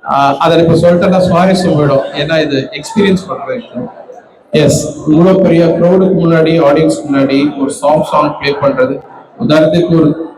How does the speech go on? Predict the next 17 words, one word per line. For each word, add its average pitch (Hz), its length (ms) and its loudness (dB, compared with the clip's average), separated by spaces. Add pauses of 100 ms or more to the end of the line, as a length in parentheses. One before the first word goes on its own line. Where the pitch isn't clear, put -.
(420)
சுட்டி 185 360 2
வீடு 185 200 4
சுடரேன்னு 165 460 2
ஒரு 180 200 2
பாப்புலர் 151 400 2
சாங், 143 300 -2
ஆனா 170 200 0
நான் 156 120 0
அதை 131 160 -6 (480)
செட் 170 240 0
லிஸ்ட்லயே 175 80 0
எடுக்கல. 175 720 2
ஏன்னா 151 540 0
அது 143 200 0
இவ்வளோ - 20 2
பேர்கிட்ட 190 760 2
போயிட்டு 185 580 0